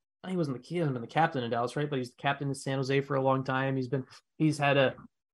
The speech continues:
he's had international success with Team U S A. Um, it's, he's just missing, like, he has all of the,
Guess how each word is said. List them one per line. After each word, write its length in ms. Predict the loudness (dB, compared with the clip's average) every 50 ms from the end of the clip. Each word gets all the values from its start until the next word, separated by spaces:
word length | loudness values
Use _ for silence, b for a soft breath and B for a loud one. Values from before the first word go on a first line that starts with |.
| _ -8
he's 120 | -8 -2 2
had 220 | 2 2 2 2
international 600 | 0 2 2 4 4 4 2 0 -2 -2 -6 -6
success 640 | -6 -6 -10 -12 -12 -8 -4 -2 0 0 -2 -2 -4
with 180 | -8 -8 -8
Team 280 | -6 -4 -4 -2 -2 -2
U 180 | -2 2 2 2
S 200 | 2 2 2 0
A. 500 | 2 4 4 4 4 6 6 4 2 0 B B B B B _ _ _ _ _ _ _ _ _ 2
Um, 400 | 4 6 6 6 4 2 -2 -8 _ _ _ _ _ _ _ _ _ _ _ _ _ _ _ _ _ _ _ _ _ _ _ _ _ _ _ _ _ _ _ _ _ _ _ -4
it's, 360 | -4 -2 -4 -6 -10 -10 -10
he's 340 | -2 2 4 4 6 4 2
just 380 | 2 4 4 4 4 4 2
missing, 460 | 4 4 4 4 4 4 2 2 4 6
like, 300 | 6 6 6 4 2 -4 _ _ _ _
he 140 | -2 0 4
has 340 | 4 6 6 6 4 4 4
all 320 | 6 6 8 8 10 8
of 180 | 8 6 4 2
the, 480 | 4 4 4 4 4 2 2 0 -2